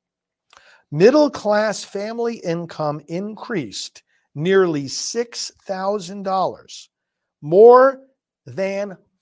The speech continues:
five times the amount that was gained from the entire previous administration, the Obama administration.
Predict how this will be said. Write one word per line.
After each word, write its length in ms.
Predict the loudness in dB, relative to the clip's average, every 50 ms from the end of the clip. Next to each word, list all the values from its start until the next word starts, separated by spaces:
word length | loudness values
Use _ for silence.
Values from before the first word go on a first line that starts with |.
| _ _ _
five 680 | -4 -4 -2 -2 -2 -4 -4 -4 -4 -6 -8 -8 -12 _
times 680 | -18 -14 -10 -10 -8 -8 -8 -8 -8 -10 -12 -14 -14
the 140 | -12 -12 -10
amount 500 | -10 -10 -8 -6 -4 -2 -4 -4 -6 -8
that 140 | -10 -10 -8
was 160 | -10 -12 -12
gained 560 | -12 -12 -12 -10 -10 -10 -10 -12 -12 -14 -16 -18 _ _ _ _ _ _ _ _ _ _ _ _ _
from 240 | _ -6 -6 -6 -4
the 140 | -6 -8 -8
entire 640 | -10 -12 -12 -8 -6 -4 -4 -2 -2 -2 -4 -4 -8 _ _ _ _ _ _ _
previous 800 | _ -12 -10 -8 -8 -8 -8 -10 -12 -12 -14 -14 -16 -16 -18 -16 _
administration, 960 | -18 -18 -16 -18 -18 -18 -20 -18 -16 -16 -16 -16 -16 -18 -20 -20 -20 -20 -20 -20 _ _ _ _ _ _
the 180 | -20 -12 -8
Obama 560 | -8 -6 -4 -2 -2 -2 -2 -4 -6 -10 -12
administration. 720 | -14 -16 -20 -20 -20 -20 -20 -20 -20 -20 -20 -20 -20 -20